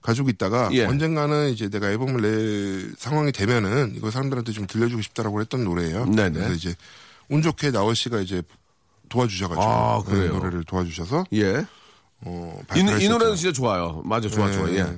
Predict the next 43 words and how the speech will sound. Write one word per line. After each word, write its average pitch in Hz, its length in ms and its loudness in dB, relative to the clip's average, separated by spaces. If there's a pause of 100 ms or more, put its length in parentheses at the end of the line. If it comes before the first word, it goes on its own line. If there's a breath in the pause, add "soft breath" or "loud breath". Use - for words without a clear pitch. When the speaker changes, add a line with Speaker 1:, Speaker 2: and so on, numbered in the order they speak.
Speaker 1:
그래서 95 200 -4
이제 85 280 -4
나월 117 320 0
씨와 101 280 -2
함께한 113 380 0
Speaker 2:
예. 95 220 2 (140)
Speaker 1:
돈 98 120 -10
스파이크의 101 520 -10
헬로우라는 131 580 2
노래 73 240 -8 (120)
Speaker 2:
그렇습니다. 92 640 0
Speaker 1:
준비했습니다. 85 120 -2
Speaker 2:
예. 92 160 -2 (160)
아, 101 240 2
Speaker 1:
네. 110 80 4
Speaker 2:
오늘은 170 340 2
또 156 340 2
오랜만에 151 460 2
헬로 185 260 4
하고요. 139 440 2 (160)
Speaker 1:
예. 101 200 -2 (120)
Speaker 2:
다음 151 480 0
주에 147 180 -2
한 180 220 0
번 180 180 2
더 135 100 0
저희가 120 200 0
모셔서 104 560 0 (280 soft breath)
더 123 200 0
깊은 127 300 0
얘기를 104 200 2
한번 104 200 0
나눠보도록 85 340 -2
하겠습니다. 98 460 -2
Speaker 1:
알겠습니다. 117 520 0
Speaker 2:
자, 117 60 -2
단 190 280 2
스파이크와 185 680 0
나얼이 143 440 2
함께한 135 320 0
노래 92 180 0
헬로 185 840 2
들으면서 110 540 -2